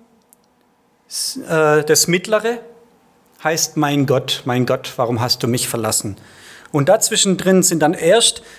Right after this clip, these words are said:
zwei Aussagen, die sich an die Menschen unmittelbar um ihn herum sich, ähm, drehen, die, die die Menschen betreffen.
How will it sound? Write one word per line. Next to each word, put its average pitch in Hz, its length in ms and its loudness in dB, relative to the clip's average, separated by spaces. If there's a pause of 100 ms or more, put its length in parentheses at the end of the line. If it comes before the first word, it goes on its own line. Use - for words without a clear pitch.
(200)
zwei 180 640 2 (380)
Aussagen, 208 920 2 (200)
die 175 120 4
sich - 260 0
an 165 160 0
die 160 100 4
Menschen 175 760 2 (400)
unmittelbar 190 680 2
um 180 160 4
ihn 175 100 6
herum 185 460 2 (220)
sich, - 640 -2 (580)
ähm, 160 420 0 (400)
drehen, 208 480 2
die, 165 220 2 (240)
die 170 80 0
die 156 120 4
Menschen 175 360 2
betreffen. 208 680 2